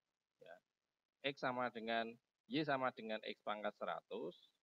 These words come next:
ya, maka ini D Y per D X-nya, ya, D Y per D X-nya,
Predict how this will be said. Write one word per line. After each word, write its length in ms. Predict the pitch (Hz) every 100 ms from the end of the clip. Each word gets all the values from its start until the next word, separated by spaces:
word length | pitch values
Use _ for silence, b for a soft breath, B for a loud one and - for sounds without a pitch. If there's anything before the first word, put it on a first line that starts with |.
| _ _
ya, 120 | 90 95 - 98
maka 320 | - 127 123
ini 240 | 135 170 - _ _ - _ _ -
D 80 | 110
Y 320 | 104 113 147
per 240 | 165 143 127 120
D 240 | 113 107
X-nya, 400 | - 113 110 147 196 - _ _ - - _ _ _ - - _ _ _ _ _ _ _ _ _ -
ya, 80 | - _ _ _ _ - -
D 80 | 98
Y 160 | 107 113
per 160 | 110 -
D 240 | 101 92
X-nya, 320 | - 135 180